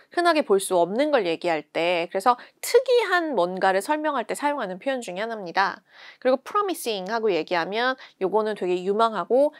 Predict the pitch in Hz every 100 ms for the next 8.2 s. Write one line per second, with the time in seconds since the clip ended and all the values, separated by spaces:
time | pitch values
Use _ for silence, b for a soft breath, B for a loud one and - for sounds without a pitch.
0 | B - 208 220 208 208 233 226 185 165
1 | 185 170 165 165 165 170 165 B B 226
2 | 233 170 180 233 254 202 180 - 240 269
3 | 233 - _ 220 262 294 - 196 202 196
4 | 185 202 - 262 190 - - 359 320 262
5 | 208 185 175 175 202 285 B B 185 190
6 | 190 185 180 190 - 214 247 349 349 285
7 | 226 277 294 254 202 170 165 156 147 180
8 | 196 -